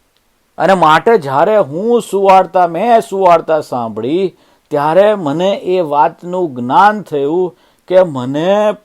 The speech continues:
પ્રભુ ઈસુ ખ્રિસ્તમાં પસંદ કરવામાં આવ્યો છે અને માટે હું દેવનો બાળક થયો છું.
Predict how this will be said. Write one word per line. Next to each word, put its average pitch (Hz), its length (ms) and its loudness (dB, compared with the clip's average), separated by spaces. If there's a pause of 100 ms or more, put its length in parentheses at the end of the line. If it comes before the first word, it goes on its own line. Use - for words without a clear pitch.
પ્રભુ 151 340 2
ઈસુ 196 240 -4
ખ્રિસ્તમાં 190 1000 -4
પસંદ 240 440 -4
કરવામાં 143 640 2
આવ્યો 107 300 -6
છે 143 320 -6 (400)
અને 170 200 0
માટે 160 500 2
હું 190 280 0
દેવનો 202 360 2
બાળક 180 540 4
થયો 113 380 -4
છું. 180 420 -6